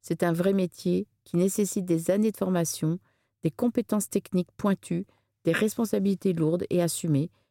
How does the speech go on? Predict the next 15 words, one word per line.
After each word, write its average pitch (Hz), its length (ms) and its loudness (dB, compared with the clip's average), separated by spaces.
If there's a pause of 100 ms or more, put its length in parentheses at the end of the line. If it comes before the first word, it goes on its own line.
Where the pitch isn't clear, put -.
(140)
et 170 60 2
une 180 120 2
capacité 202 580 -2
rare 185 300 0
à 165 80 -2
porter - 360 -2
le 180 140 2
rêve 185 320 0
des 170 260 -2
autres 180 220 0 (320)
sans 214 220 0
jamais 190 320 2
imposer 170 400 0
le 147 80 -2
sien. - 320 -8